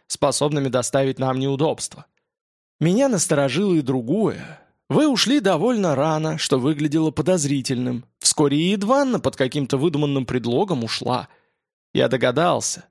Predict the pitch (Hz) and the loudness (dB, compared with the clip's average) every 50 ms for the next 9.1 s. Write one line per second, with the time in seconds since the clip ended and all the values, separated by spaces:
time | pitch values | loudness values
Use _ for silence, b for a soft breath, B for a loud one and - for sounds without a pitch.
0 | _ _ - - - - 196 233 220 185 - - - 180 214 214 - - - 190 | _ _ -6 -2 2 2 2 2 2 0 0 0 0 0 2 0 0 0 0 0
1 | 196 196 214 226 214 190 202 190 175 247 269 214 160 139 117 110 - - - - | 0 2 2 0 2 2 0 0 2 0 0 0 0 -2 -2 -2 -6 -8 -6 -6
2 | - - - - 147 - _ _ 147 147 131 147 135 - 160 165 147 139 139 143 | -8 -10 -10 -10 -12 -18 _ _ 2 2 2 0 0 0 2 2 2 2 2 2
3 | 131 127 123 123 127 135 156 190 190 196 180 - 156 131 123 - - - 135 131 | 2 2 0 2 2 0 0 0 0 0 0 2 2 2 2 0 0 -2 -2 -2
4 | - 135 - 135 131 - 131 123 120 113 123 123 127 147 165 185 208 175 - 95 | -2 -2 -2 -2 -2 0 0 -2 -2 -2 -2 -2 -2 -2 0 0 -2 -2 -2 -4
5 | - - _ _ _ _ _ _ _ _ _ _ _ _ _ _ - 151 156 156 | -8 -16 _ _ _ _ _ _ _ _ _ _ _ _ _ _ 2 2 2 2
6 | - 233 254 220 147 113 107 - - 135 131 131 131 135 135 147 180 190 180 - | 2 2 2 2 2 0 -2 -2 -2 -2 0 0 0 0 0 0 0 0 0 -2
7 | 208 226 220 214 190 - 170 160 151 180 190 190 175 - - 170 170 175 170 151 | 0 0 0 0 0 0 0 0 0 -2 -2 -2 -2 -2 -2 0 0 0 0 0
8 | - - 165 180 175 156 - 147 151 151 143 - 151 139 - - 139 143 151 170 | -2 -2 0 0 0 0 0 0 0 0 0 0 -2 -2 0 0 0 2 2 0
9 | 170 147 | 0 0